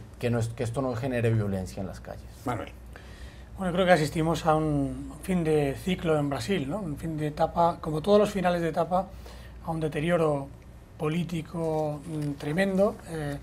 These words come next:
Speaker 3: yo creo que el, que el punto álgido fue la decisión de, de incluir a Lula en el gobierno,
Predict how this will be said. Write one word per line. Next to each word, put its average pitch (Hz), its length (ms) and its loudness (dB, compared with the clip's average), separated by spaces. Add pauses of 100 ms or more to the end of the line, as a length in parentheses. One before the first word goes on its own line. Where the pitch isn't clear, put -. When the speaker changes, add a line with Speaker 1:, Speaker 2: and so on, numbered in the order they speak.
(580)
Speaker 3:
yo 180 140 -2
creo 208 140 8
que 190 60 4
el, 160 180 0 (160)
que 147 60 -6
el 143 100 -4
punto 170 960 4 (240)
álgido 180 400 2
fue 175 420 0 (160)
la 160 120 -4
decisión 170 440 -4
de, 151 260 -2
de 156 200 -2 (260)
incluir 185 320 2
a 175 60 10
Lula 190 260 6
en 147 100 2
el 147 120 -4
gobierno, 165 420 -2